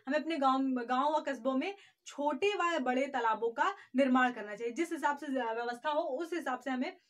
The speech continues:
छोटे या बड़े तालाबों का निर्माण करना चाहिए। तो चौथा पॉइंट अब हम लोग डिस्कस करेंगे। अभी तक हम लोगों ने तीन पॉइंट डिस्कस कर लिए हैं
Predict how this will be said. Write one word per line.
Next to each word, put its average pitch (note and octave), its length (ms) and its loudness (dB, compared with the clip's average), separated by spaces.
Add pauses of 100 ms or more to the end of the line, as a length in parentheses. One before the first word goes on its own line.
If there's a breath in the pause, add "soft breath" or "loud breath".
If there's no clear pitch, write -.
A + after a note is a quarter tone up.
(180 soft breath)
छोटे C#4 300 -2
या D#4 120 2
बड़े B3 200 0
तालाबों A3 380 0
का G4 200 -4 (260 loud breath)
निर्माण B3+ 320 4
करना G#3+ 240 -6
चाहिए। A3 220 -8 (220 soft breath)
तो C#4+ 60 -8
चौथा D#4 360 2
पॉइंट F4 340 2
अब D4 100 -4
हम C#4 120 -4
लोग C#4 120 -4
डिस्कस C4+ 300 -8
करेंगे। C4+ 300 -4
अभी C#4+ 200 -4
तक F4+ 160 -4
हम D4+ 100 -2
लोगों D4 180 -2
ने D#4 80 -4
तीन E4+ 340 -4
पॉइंट C#4 300 0
डिस्कस C4 440 -4
कर C4+ 120 -4
लिए A#3 220 -6
हैं C4 320 -8